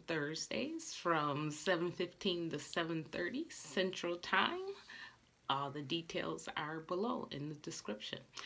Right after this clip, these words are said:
Thanks for listening, and of course, praise the Lord for being so good.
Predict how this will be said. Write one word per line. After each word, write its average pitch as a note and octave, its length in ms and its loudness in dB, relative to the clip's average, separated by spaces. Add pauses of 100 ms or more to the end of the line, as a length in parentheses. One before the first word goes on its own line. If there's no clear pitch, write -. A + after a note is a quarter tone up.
(320)
Thanks A3+ 320 8
for F#3+ 140 2
listening, D#4 680 6 (460)
and F3 460 4
of C#3+ 140 -2
course, G3 480 4 (1300)
praise E4 280 0
the C3+ 80 0
Lord C3+ 320 0 (140)
for C#3+ 80 -10
being E3 280 2
so G#3 240 0
good. C#3+ 300 0